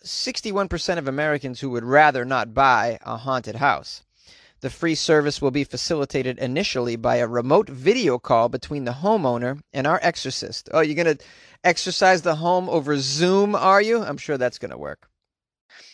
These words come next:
Oh, no, it says here the exorcist will do the diagnosis over Zoom, uh, and offer advice on how to deal with any paranormal activity.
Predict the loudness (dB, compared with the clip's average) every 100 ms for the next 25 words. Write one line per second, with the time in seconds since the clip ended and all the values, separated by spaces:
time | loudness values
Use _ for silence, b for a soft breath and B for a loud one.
0 | B B 4 4 4 2 2 2 2 0
1 | -2 2 0 0 -6 -6 -6 -4 -4 -2
2 | 0 0 0 4 4 4 0 -2 -2 -4
3 | -10 -10 -6 -6 -6 -8 -6 -8 -10 -20
4 | _ _ B B B B B -14 -12 -12
5 | -6 -4 0 0 2 -2 2 2 2 -2
6 | -2 -2 -4 -2 0 0 0 -2 -4 -2
7 | -2 -2 -2 -2 -4 -4 -6 -6 -8 -16